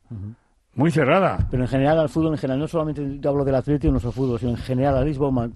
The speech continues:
Speaker 1: tanto, te vas al Real Madrid, al Barcelona y, y del Nacional solo hay uno o dos. Son todos extranjeros. ¿Ha hecho mucho daño esa ley a, al fútbol?
Speaker 2: No. Yo, a ver, yo te voy a explicar por qué no. Porque que, por una parte queremos entrar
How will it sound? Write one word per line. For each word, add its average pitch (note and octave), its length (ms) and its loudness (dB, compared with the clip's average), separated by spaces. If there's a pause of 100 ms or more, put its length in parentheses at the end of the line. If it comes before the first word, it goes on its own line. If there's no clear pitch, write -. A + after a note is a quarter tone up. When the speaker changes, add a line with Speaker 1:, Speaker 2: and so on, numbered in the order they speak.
(120)
Speaker 1:
tanto, D3+ 220 -2
te C3+ 140 -6
vas C#3 160 -4
al D3 140 0
Real D3 160 0
Madrid, C3+ 260 0
al B2 80 0
Barcelona C#3 320 -4
y, C3 100 -4
y B2 520 -4
del A#2+ 800 -4
Nacional C3 320 -2
solo F3 140 0
hay C#3+ 100 0
uno D#3+ 140 4
o C3+ 100 4
dos. - 200 -6 (320)
Son B2+ 180 -4
todos F#3 200 -2
extranjeros. G#2+ 640 -8
¿Ha C3+ 60 -6
hecho F#3+ 220 -4
mucho F3 240 -4
daño D3 180 -4
esa B2 160 -6
ley A#2+ 220 -6
a, G#2 100 -8
al F2+ 160 -12
fútbol? G2 460 -18 (360)
Speaker 2:
No. - 280 -6 (420)
Yo, B2+ 240 -2
a - 80 0
ver, G#2 140 -2
yo C#3 160 2
te F#3 80 4
voy F3 80 6
a - 20 4
explicar A#2+ 380 0
por F#2 160 -6
qué F#2+ 120 -4
no. G#2 240 0
Porque G#2 320 -2
que, G2 220 -6
por G#2+ 140 -8
una C3 180 -4
parte C#3 300 -4
queremos A#2 340 -4
entrar B2+ 500 0